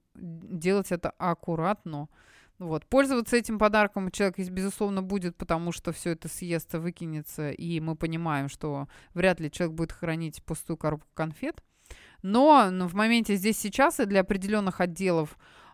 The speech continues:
а, или нап-, определенного направления деятельности компании это может быть вполне актуально. Потому что, например, для бухгалтерии, а, для людей, которые работают, э, там, в сфере, например, образования, это вполне себе актуальные подарки, потому что всегда люди пьют чай,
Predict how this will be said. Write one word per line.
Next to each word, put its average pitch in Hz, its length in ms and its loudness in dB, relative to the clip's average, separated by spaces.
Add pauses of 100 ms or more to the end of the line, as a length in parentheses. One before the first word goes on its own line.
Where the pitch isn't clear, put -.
(100)
а, 151 560 2
или 196 220 0
нап-, 175 340 -4
определенного 185 680 0
направления 185 520 2
деятельности 175 560 -2
компании 208 520 0
это 185 120 -4
может 180 200 -2
быть 180 100 -4
вполне 170 320 -2
актуально. 143 420 -2
Потому 170 220 -6
что, 180 140 -8
например, 170 260 -4
для 165 220 -2
бухгалтерии, 202 800 -2 (480)
а, 175 320 4
для 185 420 2
людей, 180 320 0
которые 175 380 2
работают, 170 680 0
э, 147 320 -6
там, 139 160 -8
в - 40 -16
сфере, 165 640 -4 (400)
например, 165 460 -2
образования, 233 1000 2
это 196 220 -2
вполне 185 480 -2
себе 185 360 0
актуальные 165 560 -2
подарки, 214 440 0
потому 170 340 -4
что 175 160 -6
всегда 165 460 0
люди 147 240 -4
пьют 156 240 -10
чай, 330 380 0